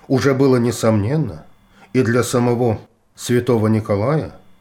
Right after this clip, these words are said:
что ему предстоит занять почётное место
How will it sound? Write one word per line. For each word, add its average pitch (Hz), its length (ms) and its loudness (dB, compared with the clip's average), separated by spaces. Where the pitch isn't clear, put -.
что - 220 -2
ему 131 300 4
предстоит 127 640 -2
занять 120 460 0
почётное 120 580 0
место 139 600 -2